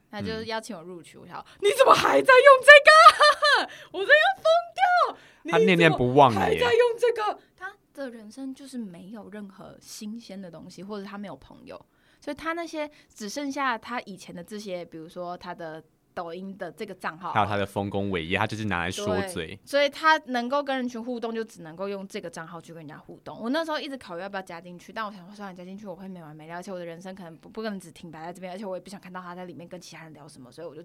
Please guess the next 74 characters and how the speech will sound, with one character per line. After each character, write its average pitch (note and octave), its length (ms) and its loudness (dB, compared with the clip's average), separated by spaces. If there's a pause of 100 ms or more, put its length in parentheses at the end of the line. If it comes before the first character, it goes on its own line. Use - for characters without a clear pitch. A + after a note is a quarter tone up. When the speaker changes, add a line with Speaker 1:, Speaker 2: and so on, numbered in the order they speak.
(120)
Speaker 1:
我 - 80 -20
就 F3 100 -18
没 E3+ 200 -20
加 A2+ 140 -20
了。 - 280 -20 (440)
但 B3 200 -6
是 C4 180 -2
我 F3+ 160 -6
最 G#3+ 200 -4
后 A3 180 -4
对 G3 140 -8
他 F#3+ 160 -12
的 - 60 -14
印 D#3 160 -18
象， - 320 -20
他 F3+ 100 -16
拿 F3+ 160 -16
着 F3+ 100 -18
我 E3 60 -18
的 D3+ 100 -20
脸 D3+ 220 -20 (160)
去 F3+ 240 -18
加 E3+ 200 -16
了 E3+ 40 -12
一 E3+ 40 -12
些 E3+ 120 -18
粉 - 200 -20
丝 - 240 -20
这 G#2 100 -20
样 G#2 180 -20
子。 - 140 -20 (720)
Speaker 2:
所 G#2+ 140 -6
以 F2+ 340 -6
应 A2+ 120 -10
该 A2+ 140 2
已 F#2 40 -4
经 F#2 160 -6
是 F#2+ 440 -4
告 G#2 180 4
一 E2+ 80 -4
段 E2+ 220 -4
落 E2+ 200 -8
了。 - 220 -18
Speaker 1:
告 A3 160 -12
一 F#3+ 60 -14
段 G3+ 200 -16
落 F#3 180 -14
了 C#3+ 200 -20 (140)
啊， C4 100 -12 (220)
好 G#2+ 100 -14
可-， - 60 -8
Speaker 2:
他 G3 80 6
也 D#3+ 120 6
不 C#3 60 -4
知 D#3 60 4
道 D#3 100 6
你 A2+ 60 0
现 A#2 100 0
在， B2 80 2
Speaker 1:
讲 A#2+ 60 4
超 A#2 60 -4
久。 A2 140 -14
Speaker 2:
他 F3+ 120 2
也 D3 60 6
不 B2 40 -8
知 C#3 40 0
道 C3+ 100 0
你 G2+ 60 -4
现 G#2+ 120 -6
在 G2+ 80 -2
在 G2+ 40 -2
做 G2+ 180 -4
什 F#2 120 -14
么。 E2+ 200 -16